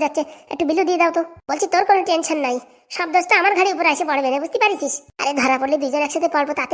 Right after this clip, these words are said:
আবার কি? অত ভয় পাইলে কাজ হবে নাকি? আমি তো এরকম কোনো গোরক বাড়ি শুনি নাই যে চোর ধরে গেছে কোনোদিন, তবুও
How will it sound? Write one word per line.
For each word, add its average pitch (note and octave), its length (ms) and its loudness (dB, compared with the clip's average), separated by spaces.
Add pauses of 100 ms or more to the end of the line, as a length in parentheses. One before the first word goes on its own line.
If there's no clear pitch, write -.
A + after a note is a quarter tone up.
আবার C4+ 180 0
কি? A3+ 60 -6 (320)
অত C#4 100 -4 (120)
ভয় C4+ 160 2
পাইলে C#4 160 0 (100)
কাজ C4 180 4
হবে F4 180 4
নাকি? A#3+ 160 -2 (360)
আমি C4 160 -2
তো F4+ 80 2
এরকম E4+ 240 4
কোনো E4 180 6
গোরক C#4+ 200 2
বাড়ি D4+ 180 2
শুনি C#4 220 2
নাই C4+ 80 2 (260)
যে C#4 140 2
চোর C4+ 200 2
ধরে C4+ 160 4
গেছে B3 220 0
কোনোদিন, A3 260 -2 (360)
তবুও D#4 240 4